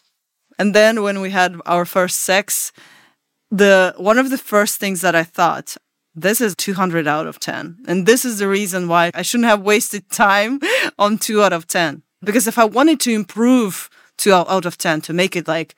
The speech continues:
three or four or five or six, it wouldn't be two hundred out of ten. And I know, like, out there, there is a person who would think that he is two hundred out of ten. But for me, he was two out of ten just because I wasn't in the right place and he wasn't the right person for me.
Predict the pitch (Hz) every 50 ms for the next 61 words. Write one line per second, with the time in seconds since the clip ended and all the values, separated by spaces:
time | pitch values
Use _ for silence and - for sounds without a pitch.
0 | _ _ _ - - 233 233 226 220 202 180 170 160 - - - _ _ - -
1 | 165 - - 254 247 226 214 196 170 156 147 - _ _ _ _ - 180 - -
2 | 233 220 214 202 185 165 160 160 151 156 160 175 180 - - - 247 220 190 165
3 | - - - - _ _ _ _ _ _ _ _ - 202 196 185 208 208 196 175
4 | 190 175 175 - 170 151 165 156 151 156 143 147 147 131 135 - - - - -
5 | - - - 170 - _ _ _ _ - 196 196 190 190 190 185 190 214 240 254
6 | 269 254 240 226 185 175 175 170 - - - _ _ - - 185 214 240 240 208
7 | 190 185 185 185 190 190 190 185 190 185 185 190 - 233 247 269 - 254 240 214
8 | - 226 202 208 208 - - 247 233 226 233 - - - - - - _ - 202
9 | 208 - - - 247 262 277 277 254 208 - - - 170 170 170 160 156 151 151
10 | 156 151 143 147 - - 139 127 - - - 156 - - - _ _ - - -
11 | - 208 202 - - 214 220 240 262 247 214 233 208 190 180 - - - 233 220
12 | 208 196 180 175 - - 208 214 214 196 - - - 202 196 190 - 202 190 -
13 | 208 190 202 190 170 180 190 170 190 196 190 180 175 175 175 170 160 156 160 _
14 | - 165 165 190 - - 190 185 170 - 190 190 175 180 180 170 175 160 165 160
15 | 160 160 156 _ - 160 - - 165 156 - - 165 175 175 160 147 151